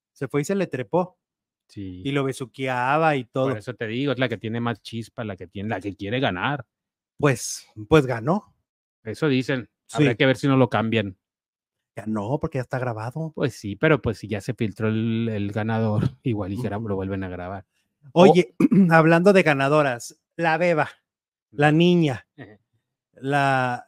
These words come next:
Speaker 1: la, ¿cómo se dice? La Rorra. <laughs>
Speaker 2: Qué
Speaker 1: Wendy.
Speaker 2: chavorruco te oíste,
Speaker 1: La
Speaker 2: la, la
Speaker 1: Rorra,
Speaker 2: Rorra. Así
Speaker 1: la
Speaker 2: decía
Speaker 1: Rorra.
Speaker 2: Mauricio Garcés.
Speaker 1: Ay, pues está muy bonito. Wendy Guevara. Wendy Guevara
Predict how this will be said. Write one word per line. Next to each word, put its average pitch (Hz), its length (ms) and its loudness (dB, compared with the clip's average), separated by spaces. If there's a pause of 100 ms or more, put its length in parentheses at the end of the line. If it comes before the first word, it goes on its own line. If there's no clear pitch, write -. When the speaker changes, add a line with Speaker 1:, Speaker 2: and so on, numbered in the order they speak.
Speaker 1:
la, 131 560 -2
¿cómo 170 160 -4
se 180 100 -4
dice? 170 280 -4
La 143 140 -2
Rorra. 151 520 0 (920)
<laughs> 240 840 2
Speaker 2:
Qué 254 340 -6
Speaker 1:
Wendy. 151 500 6
Speaker 2:
chavorruco 135 640 -4
te 123 100 -8
oíste, 107 360 -8
Speaker 1:
La 131 100 0
Speaker 2:
la, 131 60 2
la 117 60 -4
Speaker 1:
Rorra, 120 600 -2
Speaker 2:
Rorra. - 200 -14 (160)
Así 123 100 -12
Speaker 1:
la 113 100 -4
Speaker 2:
decía 131 240 -6
Speaker 1:
Rorra. 127 60 -6
Speaker 2:
Mauricio 123 420 -6
Garcés. - 760 -20
Speaker 1:
Ay, 123 280 0
pues 131 140 -8
está 143 140 -2
muy 135 140 -6
bonito. 117 420 -10 (420)
Wendy 196 580 4
Guevara. 120 420 -2 (580)
Wendy 214 600 4
Guevara 147 540 2